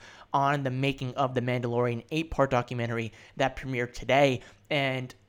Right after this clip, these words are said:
it really focuses on, again, the behind-the-scenes of what went on to create the phenomenon that was the first season of The Mandalorian. And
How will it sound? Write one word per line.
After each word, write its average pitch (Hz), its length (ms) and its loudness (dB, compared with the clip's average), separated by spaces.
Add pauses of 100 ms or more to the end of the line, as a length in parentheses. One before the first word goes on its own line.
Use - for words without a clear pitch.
(220)
it - 360 -2
really 170 240 6
focuses 147 400 0
on, 131 220 2
again, 127 220 -4
the 110 60 -4
behind-the-scenes 127 600 -2
of 113 60 2
what 117 160 2
went 120 140 -4
on 117 140 0
to - 100 -10
create 123 400 -2 (180)
the 131 80 0
phenomenon 123 640 0
that 117 160 0
was 117 220 0
the - 40 -12
first 117 300 -4
season 117 220 0
of 110 100 -4
The 113 60 -2
Mandalorian. 117 760 4 (1080)
And 139 360 -2